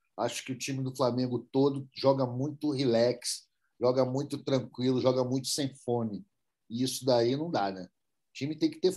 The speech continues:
fome, tem que ter intensidade, tem que querer ganhar tudo. Acho esse time um pouco acomodado, a, a impressão que dá é que eles, "Ah, a gente sabe que a gente joga pra caramba, na hora que precisar a gente vai jogar."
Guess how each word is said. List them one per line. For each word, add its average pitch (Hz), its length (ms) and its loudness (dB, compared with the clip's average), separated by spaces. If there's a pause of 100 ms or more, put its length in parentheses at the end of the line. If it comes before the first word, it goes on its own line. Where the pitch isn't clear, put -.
(400)
fome, 120 360 2
tem 120 120 -6
que - 100 -14
ter 135 60 -4
intensidade, 110 760 -2
tem 117 140 -10
que - 80 -20
querer 117 240 0
ganhar 110 240 -2
tudo. 104 420 -6 (340)
Acho 151 300 2
esse 151 180 0
time 160 280 0
um 151 100 0
pouco 190 300 6
acomodado, 147 720 4
a, 131 200 2
a 131 140 0
impressão 139 480 0
que 151 100 -4
dá 135 280 6
é - 20 6
que 151 140 0
eles, 143 220 -2 (280)
"Ah, 170 140 6
a 151 80 10
gente 175 280 2
sabe 160 360 2
que 156 80 2
a - 20 4
gente 139 260 -2
joga 139 280 6
pra 135 180 2
caramba, 127 420 2
na 131 120 2
hora 135 100 2
que - 140 -10
precisar 117 480 0
a 131 60 4
gente 127 260 -6
vai 127 180 2
jogar." 101 340 -2